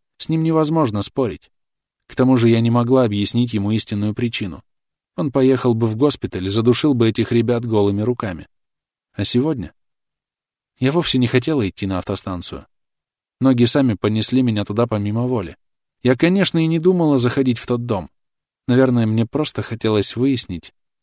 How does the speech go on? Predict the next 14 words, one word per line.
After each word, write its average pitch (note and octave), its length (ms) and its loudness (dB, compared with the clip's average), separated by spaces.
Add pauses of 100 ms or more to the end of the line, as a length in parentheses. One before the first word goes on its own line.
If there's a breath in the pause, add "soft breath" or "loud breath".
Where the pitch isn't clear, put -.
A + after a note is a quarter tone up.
там C#3+ 200 -2
ли G2 100 -4
они, E2+ 260 -8 (360)
и A#2 120 0
действительно A#2 640 0
ли F#2 140 -2
есть B2 300 2
мужчины, A#2 440 -2
которые A2 380 -2
способны A#2+ 460 -4
на F2+ 120 -6
такое. E2 380 -12 (640)
В C3+ 80 4
общем, B2 420 0